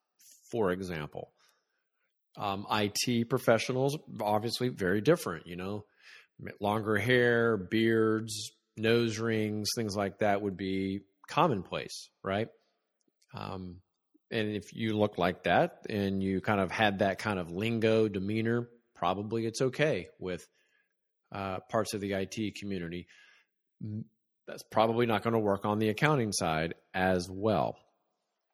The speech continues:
So people skills, I,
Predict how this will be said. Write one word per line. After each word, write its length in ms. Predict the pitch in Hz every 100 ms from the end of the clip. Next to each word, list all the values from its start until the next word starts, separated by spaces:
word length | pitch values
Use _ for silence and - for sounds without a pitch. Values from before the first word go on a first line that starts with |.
| _ _ _ _ _
So 420 | - 139 127 202 - - - - _ _
people 360 | - 269 277 208
skills, 720 | - 160 147 135 131 117 - - _ _ - _ _ _ _ _ _ _ _ _ _ _ _ _
I, 120 | 135